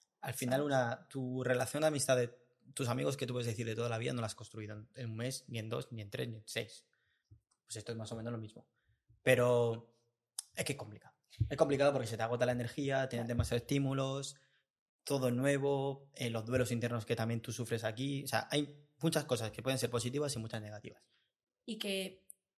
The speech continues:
Speaker 2: yo creo que también a modo de supervivencia, ¿no? Social, digamos,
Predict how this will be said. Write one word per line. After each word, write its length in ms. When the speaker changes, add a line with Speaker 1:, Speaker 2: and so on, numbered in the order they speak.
Speaker 2:
yo 180
creo 140
que 80
también 560
a 100
modo 600
de 160
supervivencia, 1120
¿no? 240
Social, 520
digamos, 560